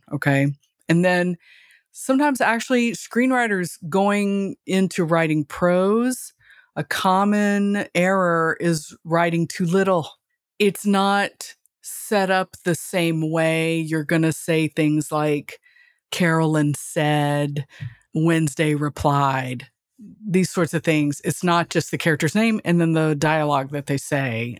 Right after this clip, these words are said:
There's a lot of punctuation and grammar usage, and where there is in screenwriting as well, but more so because you're writing more. You're writing,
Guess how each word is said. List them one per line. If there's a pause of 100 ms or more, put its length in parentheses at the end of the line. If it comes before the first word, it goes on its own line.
There's
a
lot
of (920)
punctuation
and
grammar
usage,
and
where
there
is
in
screenwriting
as
well, (100)
but (560)
more
so
because
you're
writing
more. (380)
You're
writing,